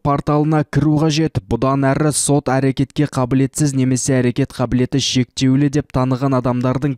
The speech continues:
тізімі бөлімінде жеке сәйкестендіру нөмірі, жеке басын куәландыратын құжаттың нөмірі және берілген күнін енгізуі тиіс. Үш минут ішінде талап ету орны бойынша ұсыну үшін қағаз түрінде басып шығару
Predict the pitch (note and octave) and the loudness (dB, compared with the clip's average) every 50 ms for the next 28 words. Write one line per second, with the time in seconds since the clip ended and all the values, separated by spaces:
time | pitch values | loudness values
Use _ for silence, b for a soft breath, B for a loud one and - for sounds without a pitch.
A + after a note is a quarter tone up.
0 | - B2+ A#2 A2 - C3 B2+ C#3+ C#3+ C#3 C#3+ C#3 C#3 C#3 C#3 C#3 C#3+ C#3 D3+ D3+ | -2 -2 -2 0 0 0 0 0 0 0 0 0 0 2 0 -2 0 0 0 0
1 | C#3+ A#2 G#2+ A2+ A2+ A2 - C#3+ C3 - - C3+ A#2+ B2 - C#3 B2+ - - - | 0 0 0 -2 0 0 0 -2 -2 0 0 0 0 2 0 0 -2 0 -2 -2
2 | C#3 C#3+ C3+ D3 D3 D#3 D3+ D#3 D3+ C#3+ C3+ A#2+ A2+ G#2 F#2+ E2+ - _ - A2+ | -2 -2 -2 0 0 0 2 2 0 0 0 0 0 0 0 -2 -4 _ -4 -2
3 | A2+ A#2 A#2 - - D#3+ E3 C#3 - A#2+ A#2+ - - - D3 D3+ C#3+ _ - C3 | 0 0 -2 0 0 -2 -2 0 0 -2 -2 -2 -2 -2 -2 -2 -2 _ 0 0
4 | B2 B2 C3 C3 C3 C3 A#2+ B2 A#2+ A2+ A2 _ D#3+ D#3+ D#3+ C#3+ G2 - _ - | 2 2 2 2 0 0 0 -2 -2 -2 -2 _ 0 0 0 0 -2 -4 _ -4
5 | C3 A2+ B2+ A2+ A2 _ _ - D3 E3 E3 E3 D#3 D#3 D#3 D3+ D#3 D#3 C#3+ A#2+ | -2 0 0 -2 -2 _ _ -4 -2 0 2 2 2 2 0 0 0 0 0 0
6 | - A#2 A2+ B2 B2 A#2 G2+ - G#2 G2+ F#2+ G#2 G2 G2+ G2 C#3 D3 D3+ C3 _ | 0 0 2 2 0 0 0 0 0 2 2 2 0 2 2 0 0 0 -2 _
7 | - A2+ G#2 A2+ B2+ C#3 C3 A2 A2 A#2+ C3 C3+ D3+ C#3 D3 D#3 C#3+ B2 _ - | 0 0 0 0 0 0 2 2 2 2 2 0 -2 0 2 2 2 0 _ -2
8 | G#2 F#2+ F#2 F2 - - - - C#3+ D3 - - - F3+ F3 F3 D#3+ - - - | -2 -2 -2 -2 -4 -6 -6 -4 -2 -2 -2 0 0 0 0 0 -2 -2 -4 -4
9 | - E3+ E3+ E3 D#3 - - D3+ D3+ D#3 D3+ D3 C#3+ D3 C#3+ _ D#3+ D3+ C#3+ D3 | -2 -2 0 -2 -2 -2 0 0 2 2 0 2 0 -2 0 _ 2 2 4 2
10 | D3 D3 D3 D3+ C#3 C3 C#3+ C#3+ C#3 C3 - - D3 C3+ - - - - C#3 C#3+ | 2 2 0 -2 0 0 0 0 0 0 0 0 0 0 0 -2 -4 -2 0 0
11 | C#3+ B2+ - - - D#3 C#3 - - C3 B2+ B2+ C#3 C3 - - - C3+ C3 C3+ | 0 0 0 0 -2 -2 -2 -4 -4 -4 -2 0 -2 -2 -2 -2 -4 -4 -2 -2
12 | C#3+ C#3 C#3+ A#2 G2 - A#2 A#2+ B2 - - D3 - - - B2+ C3 C#3 C3+ C#3+ | -2 -2 -2 -4 -2 -2 -2 -2 0 0 -2 -4 -4 -6 -8 -4 -2 0 0 2